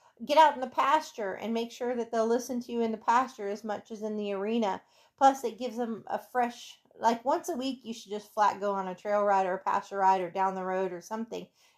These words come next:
If it's safe, obviously. You don't need dogs chasing you. Um, but, um, do something that gets your horse out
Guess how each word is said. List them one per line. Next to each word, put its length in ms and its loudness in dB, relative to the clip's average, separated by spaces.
If 140 -6
it's 200 -10
safe, 300 2
obviously. 500 -4
You 100 -6
don't 160 -6
need 200 -8
dogs 300 0
chasing 400 -12
you. 180 -6
Um, 360 2
but, 320 6
um, 520 -2
do 160 -6
something 460 -2
that 160 0
gets 240 -2
your 140 0
horse 360 2
out 400 6